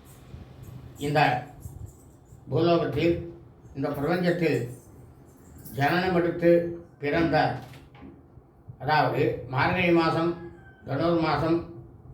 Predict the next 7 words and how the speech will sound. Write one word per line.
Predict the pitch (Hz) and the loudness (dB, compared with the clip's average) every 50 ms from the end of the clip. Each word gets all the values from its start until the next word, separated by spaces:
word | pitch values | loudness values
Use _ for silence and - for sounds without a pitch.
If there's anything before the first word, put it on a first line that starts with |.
| - - - - - - - - - - - - - - - - - - - - - - - - | -20 -20 -20 -20 -20 -20 -20 -20 -20 -20 -20 -20 -20 -20 -20 -20 -20 -20 -20 -20 -20 -20 -12 -6
அனுராதா | 131 147 165 185 190 190 185 180 180 180 175 | -2 0 4 4 6 6 6 6 6 6 4
நட்சத்திரம், | 170 165 - - 143 - 147 139 - - - - | 4 0 -2 -4 -6 -4 -4 -4 -4 -6 -8 -8
அனுஷ், | 135 151 170 190 185 - - - - 135 | -6 -4 -2 -2 -2 -4 -6 -10 -12 -12
விசாகா | 131 - 170 180 180 180 185 180 | -6 -2 0 2 4 4 4 4
நட்சத்திரம், | 175 170 - 160 143 - 143 127 120 - - - - - - - - - - - - - - | 2 2 0 -2 -2 -2 -4 -6 -6 -8 -10 -14 -16 -20 -20 -20 -20 -20 -20 -20 -20 -16 -10
விசாகா | 131 127 175 175 175 175 185 180 180 | -4 0 2 2 4 4 4 2 2
நட்சத்திரத்தில் | 170 160 - 165 151 143 143 143 131 123 127 131 156 | 0 -2 -2 -4 -4 -4 -4 -6 -6 -6 -4 -2 -2